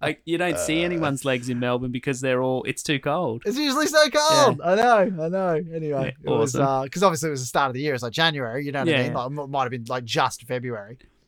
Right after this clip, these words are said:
Speaker 2: But anyway.
Speaker 1: It's
Speaker 2: She
Speaker 1: great.
Speaker 2: was just so shocked. It's like she'd never seen the legs of a man before, you know, 'cause I would have been, what, twenty-five, twenty-six,
Speaker 1: Yeah.
Speaker 2: something like, no, not even that, twenty-four. And, um,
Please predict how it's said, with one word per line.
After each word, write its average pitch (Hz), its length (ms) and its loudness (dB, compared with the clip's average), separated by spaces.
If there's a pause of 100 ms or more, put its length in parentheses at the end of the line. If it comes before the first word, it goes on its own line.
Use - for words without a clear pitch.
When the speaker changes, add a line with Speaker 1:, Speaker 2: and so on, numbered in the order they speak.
(180)
Speaker 2:
But 135 180 -8
anyway. 110 260 -14 (320)
Speaker 1:
It's - 180 -14
Speaker 2:
She 123 100 -4
Speaker 1:
great. 156 120 0
Speaker 2:
was 151 140 -2
just - 260 -2
so 151 680 -2 (180)
shocked. - 760 -4
It's 160 160 -8
like 156 140 0
she'd 131 260 -6
never 151 400 0
seen 143 400 -6 (320)
the 123 100 -4
legs 131 300 0
of 147 100 -6
a 151 60 -2
man 143 320 -6
before, 127 400 -4
you 139 140 -4
know, 135 160 -2
'cause 147 120 -12
I 160 80 2
would 139 120 0
have 120 60 -8
been, 123 120 -8
what, 113 240 -8 (160)
twenty-five, 120 480 -4
twenty-six, 123 320 -2
Speaker 1:
Yeah. 113 60 -4
Speaker 2:
something 127 180 -8
like, 117 100 -12
no, 151 160 0
not 151 140 -2
even 120 160 -8
that, 127 300 -8
twenty-four. 127 520 -6 (640)
And, 139 300 2
um, 120 400 0